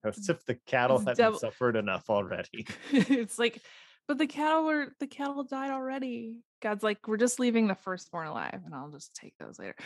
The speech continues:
Speaker 2: Which is, like, the whole firstborn thing is really interesting, right? Because that, it, that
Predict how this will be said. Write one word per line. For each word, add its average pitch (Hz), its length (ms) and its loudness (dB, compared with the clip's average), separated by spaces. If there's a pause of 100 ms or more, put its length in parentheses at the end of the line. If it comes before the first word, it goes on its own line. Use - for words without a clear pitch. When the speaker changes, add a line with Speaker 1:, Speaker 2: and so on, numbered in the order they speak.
(220)
Speaker 2:
Which 320 140 4
is, 339 120 2
like, 339 160 4
the 320 80 6
whole 359 160 8
firstborn 294 480 2
thing 226 140 0
is 208 100 0
really 196 200 4
interesting, 185 360 -2
right? 180 160 2
Because 185 240 -4
that, 180 280 4
it, 170 200 -4
that 156 220 2